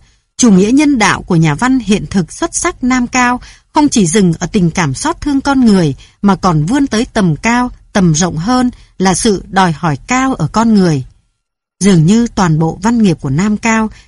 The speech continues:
đều tập trung vào cái triết lý này. Làm người, trước nhất phải biết giữ gìn nhân cách. Cả cuộc đời cầm bút của Nam Cao cứ đau đáu nhìn vào cái nhân cách, cái sự săn đuổi chính mình và các nhân vật của mình,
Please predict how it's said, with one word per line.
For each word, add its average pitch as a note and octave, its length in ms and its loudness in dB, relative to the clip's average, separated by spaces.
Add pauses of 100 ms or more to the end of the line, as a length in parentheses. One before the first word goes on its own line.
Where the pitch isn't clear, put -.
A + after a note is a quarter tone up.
đều G3+ 260 2
tập F3+ 180 -4
trung C#4 260 0
vào E3+ 180 -2
cái E3 140 -4
triết D4 220 -6
lý G#3+ 140 4
này. F3 320 0 (440)
Làm F3+ 320 2
người, E3 280 2 (260)
trước D#4+ 200 0
nhất E4+ 160 0
phải F3 260 -4
biết A3+ 220 -2
giữ A#3+ 260 -2
gìn F#3+ 280 2
nhân B3 220 2
cách. E4+ 200 -4 (640)
Cả G3 220 0
cuộc F#3 160 -4
đời F#3+ 200 2
cầm F3 280 0
bút E4+ 180 -2
của E3+ 100 -2
Nam A3+ 240 -2
Cao A#3+ 360 -4 (240)
cứ A#3 340 4
đau C#4 220 -2
đáu A3 380 -2
nhìn F#3+ 240 4
vào D3+ 220 -2
cái F3+ 140 -2
nhân C4 240 2
cách, F4 220 -2 (560)
cái A3+ 140 0
sự G#3+ 240 0
săn C#4+ 320 0
đuổi F#3+ 220 2
chính A#3+ 320 2
mình F#3 240 2 (280)
và F#3 200 0
các D4 200 -6
nhân C#4 220 2
vật - 260 -4
của F3 120 0
mình, E3 360 2